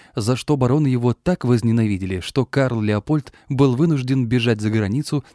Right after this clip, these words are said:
и стал собирать там войско, чтобы расправиться со своими подданными.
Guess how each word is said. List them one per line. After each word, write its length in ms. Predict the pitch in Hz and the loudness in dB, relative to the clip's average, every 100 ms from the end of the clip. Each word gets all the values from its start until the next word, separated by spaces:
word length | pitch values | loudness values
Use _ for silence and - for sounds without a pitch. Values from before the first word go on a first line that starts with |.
| - | -2
и 100 | 143 | -2
стал 280 | - 175 | 0 -4
собирать 400 | 165 139 127 131 | -2 -2 0 -2
там 220 | - 110 101 | -2 -2 0
войско, 340 | 110 143 - | -2 -2 -4
чтобы 260 | - 147 123 | -6 -4 -2
расправиться 640 | 101 - 101 101 - 143 | -4 -2 -4 -4 -4 -6
со 180 | - 143 | -4 -8
своими 380 | - 110 98 98 | -4 -4 -4 -4
подданными. 720 | - 113 101 95 92 90 85 | -4 -6 -6 -10 -10 -12 -16